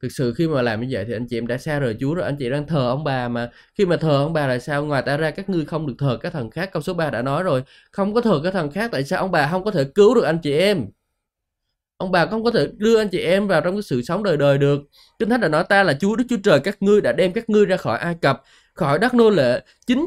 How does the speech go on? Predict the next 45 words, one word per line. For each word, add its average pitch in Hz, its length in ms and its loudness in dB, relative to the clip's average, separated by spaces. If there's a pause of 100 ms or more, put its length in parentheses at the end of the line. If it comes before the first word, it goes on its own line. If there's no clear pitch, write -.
(100)
Chúa 254 260 6
đã 143 120 2
cứu 208 280 2
chúng 226 180 -8
ta 208 220 2
ra 202 100 0
khỏi 127 160 -6
Ai 180 140 -2
Cập, 139 320 -4
chính 220 200 -2
Chúa 240 280 2
chúng, 214 180 -8
đã 233 100 -2
cứu 214 280 2
chúng 240 140 -6
ta 185 220 0
ra 175 260 -2
khỏi 135 480 -4 (220)
cái 214 120 -2
nô 208 200 4
lệ 139 200 4
của 127 140 -6
tội 123 220 2
lỗi. 131 340 2 (1000)
Chứ 254 140 6
không 254 140 4
phải 156 140 2
ông 214 160 0
bà 165 120 2
anh 170 220 -2
chị 165 120 -2
em, 196 200 0 (240)
đúng 135 140 -4
không? 143 80 -8 (120)
Ông - 100 -12
bà 170 120 0
chị 156 120 -6
em 185 80 -2
không 208 200 -2
thể 165 120 2
cứu 220 220 6
được 247 80 2
anh 165 180 2
chị 180 80 -2
em. 180 220 -2